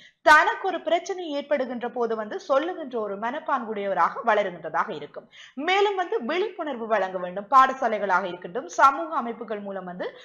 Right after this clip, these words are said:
ஒரு பாலியல் துஷ்பிரயோகம் என்றால் என்ன, உளவியல் ரீதியாக பிள்ளைகள் எவ்வாறு பாதிக்கப்படுகின்றார்கள், உடலியல் ரீதியாக எவ்வாறு பாதிக்கப்படுகின்றார்கள், இதனால் ஏற்படுகின்ற விளைவுகள் என்ன என்பது தொடர்பான விழிப்புணர்வுகளை நாங்கள் பிள்ளைகளுக்கும் வழங்கலாம்,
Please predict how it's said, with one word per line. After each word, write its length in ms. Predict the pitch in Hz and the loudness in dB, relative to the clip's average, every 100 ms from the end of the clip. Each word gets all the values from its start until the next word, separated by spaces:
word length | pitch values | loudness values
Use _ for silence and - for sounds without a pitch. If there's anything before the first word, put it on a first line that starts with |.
| - | 2
ஒரு 240 | 254 285 | 6 6
பாலியல் 440 | 294 294 302 294 277 | 8 8 8 6 0
துஷ்பிரயோகம் 600 | 269 262 240 233 226 220 | -4 -6 -2 -2 -2 -2
என்றால் 280 | 208 214 214 | 0 2 2
என்ன, 220 | 220 226 | -2 -4
உளவியல் 360 | 262 311 285 247 | 0 0 2 -2
ரீதியாக 320 | 254 233 233 | -2 2 4
பிள்ளைகள் 420 | 233 247 240 233 | 2 0 -4 -2
எவ்வாறு 340 | 240 233 226 226 | 0 4 4 4
பாதிக்கப்படுகின்றார்கள், 960 | 233 208 202 208 190 190 185 185 190 | 2 0 -2 -8 -8 -4 0 0 -2
உடலியல் 440 | 202 247 320 294 233 | 0 4 4 2 -4
ரீதியாக 400 | 240 226 214 214 | -2 2 2 2
எவ்வாறு 280 | 208 208 | 0 0
பாதிக்கப்படுகின்றார்கள், 960 | 214 220 208 214 196 190 185 175 175 190 - - | 2 0 0 -6 -6 -6 -2 -2 -2 -4 -8 -10
இதனால் 440 | - 320 349 339 294 | -4 2 6 6 4
ஏற்படுகின்ற 500 | 294 294 277 262 254 | 4 2 2 2 0
விளைவுகள் 640 | 226 302 359 311 277 247 | 0 0 0 0 -2 0
என்ன 340 | 233 220 208 208 | -2 -4 -6 -6
என்பது 340 | 240 294 294 | -2 -2 0
தொடர்பான 420 | 302 269 262 254 | 0 2 0 0
விழிப்புணர்வுகளை 760 | 233 320 392 349 269 233 233 285 | -2 -4 -4 -4 -6 -4 -4 -4
நாங்கள் 320 | 254 220 226 | -4 -4 -4
பிள்ளைகளுக்கும் 600 | 269 349 392 349 277 277 | -4 -2 0 0 -2 -2
வழங்கலாம், 500 | 240 214 208 190 247 | -2 0 0 -2 -2